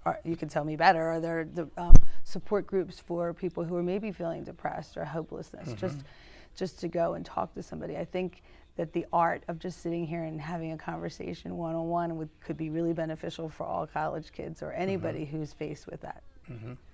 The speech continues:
Speaker 2: Support is, is key. I think support's, support and hope are probably the most, best antidotes for depression and suicide.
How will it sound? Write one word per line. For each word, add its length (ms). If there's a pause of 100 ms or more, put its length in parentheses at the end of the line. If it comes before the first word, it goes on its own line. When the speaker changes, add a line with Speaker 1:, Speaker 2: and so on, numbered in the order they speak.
(340)
Speaker 2:
Support 480
is, 240
is 320
key. 340
I 100
think 220
support's, 440 (300)
support 680
and 200
hope 280
are 60
probably 300
the 60
most, 360 (580)
best 320
antidotes 640
for 580 (300)
depression 560
and 200
suicide. 600